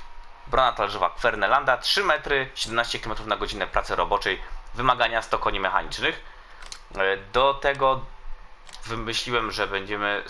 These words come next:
zastosujemy sobie Lind-, Lindenera, e, ciągnik. No,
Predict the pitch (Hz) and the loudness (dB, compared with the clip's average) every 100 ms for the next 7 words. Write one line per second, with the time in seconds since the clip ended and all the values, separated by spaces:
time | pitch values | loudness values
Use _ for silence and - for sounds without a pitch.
0 | - - - 107 113 104 98 101 98 95 | -4 -4 -4 -2 0 0 -2 0 2 2
1 | - - - 110 139 - - - - 95 | -4 -14 -8 -6 -6 -10 -16 -16 -8 -6
2 | 123 123 117 95 85 110 - - - - | -4 -2 2 4 6 4 2 -8 -16 -16
3 | - - - - 85 85 87 - - 95 | -16 -16 -16 -2 2 2 2 0 0 0
4 | 92 107 156 170 - - - - - - | -2 -4 -4 -6 -16 -20 -20 -18 -18 -18
5 | - - 226 151 110 104 | -20 -16 -8 0 2 2